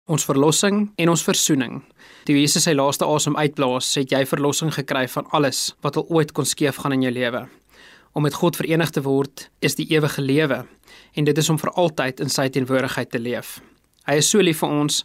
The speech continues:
dat hy ons nie kon laat verlore gaan nie. Hy wou ons by hom hê.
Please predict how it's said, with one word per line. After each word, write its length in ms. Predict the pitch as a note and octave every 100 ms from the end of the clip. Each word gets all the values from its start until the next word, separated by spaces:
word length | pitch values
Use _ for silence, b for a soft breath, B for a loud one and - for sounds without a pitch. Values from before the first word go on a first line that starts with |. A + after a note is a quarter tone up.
| _
dat 120 | C#3+
hy 60 | D3+
ons 120 | D#3
nie 100 | F3
kon 200 | - F3
laat 160 | D3+ C3
verlore 320 | C3+ B2+ C3
gaan 200 | - C3
nie. 160 | B2 B2+ _
Hy 120 | C#3 C3+
wou 180 | C#3
ons 360 | C#3 C#3 C3+ -
by 160 | - C3
hom 160 | C3
hê. 240 | C3 C#3+